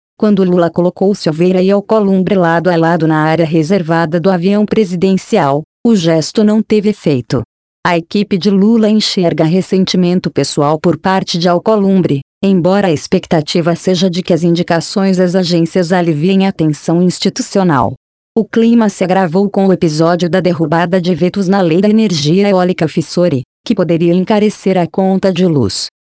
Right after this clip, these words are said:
Para Alcolumbre, a narrativa de que o Congresso seria o vilão partiu do próprio Silveira, o que acentuou os atritos. Parlamentares como o presidente da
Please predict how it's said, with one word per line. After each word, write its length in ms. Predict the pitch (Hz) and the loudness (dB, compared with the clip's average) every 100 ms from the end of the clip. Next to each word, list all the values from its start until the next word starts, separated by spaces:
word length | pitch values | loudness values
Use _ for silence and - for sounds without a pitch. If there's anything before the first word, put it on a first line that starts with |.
| _ _ - | _ _ -4
Para 220 | 190 185 | 0 0
Alcolumbre, 640 | 170 220 220 208 151 139 - - | 0 0 2 2 0 -4 -8 -4
a 100 | 196 | 0
narrativa 600 | 190 170 165 - 196 185 | 0 0 -2 -2 -2 0
de 140 | 175 180 | -2 -2
que 100 | 175 | -2
o 60 | |
Congresso 640 | 196 180 160 170 170 - 180 | 0 0 2 2 0 -2 -4
seria 400 | 185 175 220 220 | -2 0 0 0
o 60 | |
vilão 420 | 180 220 180 170 | 0 0 0 0
partiu 400 | 180 170 143 220 | 0 -2 0 0
do 100 | 220 | 0
próprio 460 | - 185 190 196 202 | -2 -2 0 0 -2
Silveira, 520 | - 185 175 185 214 - _ | 0 -2 0 0 -2 -4 _
o 60 | 226 | -6
que 120 | - | -2
acentuou 600 | - - 185 214 190 180 | -2 -2 -2 0 0 2
os 160 | 180 160 | 2 0
atritos. 680 | 185 - 175 147 127 110 - - _ _ _ | -2 0 -2 -2 -4 -8 -10 -18 _ _ _
Parlamentares 840 | - 170 175 190 196 190 165 165 170 | -4 -2 0 0 0 0 0 0 -2
como 280 | - 196 196 | 0 2 2
o 20 | |
presidente 640 | 196 202 190 165 170 180 | 0 -2 0 0 0 0
da 140 | 180 | -2